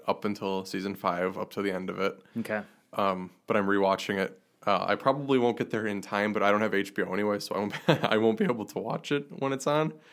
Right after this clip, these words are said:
Speaker 1: Um,
Speaker 2: You'll just hear all this
Speaker 1: I'll,
Speaker 2: buzz.
Speaker 1: I'll, I'll,
Speaker 2: Mm.
Speaker 1: I'll, I'll, I'll be able to watch them within a day or two of them being aired, but usually with Game of Thrones, I'll have, like, six or seven friends on Facebook who like to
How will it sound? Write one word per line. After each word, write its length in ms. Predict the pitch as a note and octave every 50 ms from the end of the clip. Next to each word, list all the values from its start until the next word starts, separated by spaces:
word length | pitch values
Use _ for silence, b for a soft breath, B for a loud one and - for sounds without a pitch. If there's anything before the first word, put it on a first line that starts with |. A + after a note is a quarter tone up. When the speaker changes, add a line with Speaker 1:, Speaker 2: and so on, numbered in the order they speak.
| B B B B B B B B B B -
Speaker 1:
Um, 400 | G#2+ G2+ F#2 F2+ F2 F2+ F2 - - _ _
Speaker 2:
You'll 100 | B2+ B2
just 160 | A#2 A#2 -
hear 100 | - A2+ A2
all 80 | G#2+
this 140 | G#2+ G2+ G2
Speaker 1:
I'll, 60 | F#2+
Speaker 2:
buzz. 300 | - G#2 G#2 A#2 A2+ G2+ A#2+
Speaker 1:
I'll, 220 | A#2 A#2+ - -
I'll, 140 | - A2+ A#2
Speaker 2:
Mm. 40 | G#2+
Speaker 1:
I'll, 220 | A#2+ A#2 A#2 A#2 A#2 A#2
I'll, 360 | A2 A2 G#2+ G#2+ G2+ G2+ - - _ _ - _ _ _ _ - - - - -
I'll 160 | G#2 A2 A#2 A2+
be 160 | A#2 A#2+ A#2
able 160 | B2 C3 C#3+
to 80 | C3 C3
watch 300 | A#2+ A2+ A2+ A2 - -
them 100 | A2+ A2
within 220 | G#2 G2 - G#2+
a 60 | G#2 G2
day 180 | F#2+ G2+ G2+ G2+
or 160 | G2+ G2+ G2
two 440 | - - - G#2 F#2+ F#2 F#2 F2+ - - -
of 160 | F#2+ F#2 G2+
them 120 | G2 F#2
being 280 | F#2 G2 F#2+ F#2+ F#2 -
aired, 240 | G2 G2 F#2+ F#2 F2+
but 200 | F#2 F2 - -
usually 380 | A2 G2+ G#2 G#2 G2+ A2 G#2+
with 160 | G2+ F#2+ F#2+
Game 180 | - G#2+ G#2+ G#2
of 100 | G2+ -
Thrones, 320 | - G2 G2 G2 G2 G2 F#2+
I'll 120 | G2 F#2+ G2
have, 260 | G2+ F#2+ F#2+ F#2 G2
like, 200 | G2+ F#2+ F2+ -
six 440 | - - - - - G2+ - - G#2+
or 40 |
seven 380 | G2+ - G2+ G2+ G2 G2 G2 G2
friends 300 | - G#2 G2 G2 F#2 -
on 100 | F#2 F#2+
Facebook 520 | - B2 C#3 C#3+ C#3+ - - G2 F#2 F#2+
who 280 | - - F2+ F2+ F#2 - b b b b b b b b b b b -
like 160 | A2 G#2+ - -
to 260 | - F#2+ F#2 F2+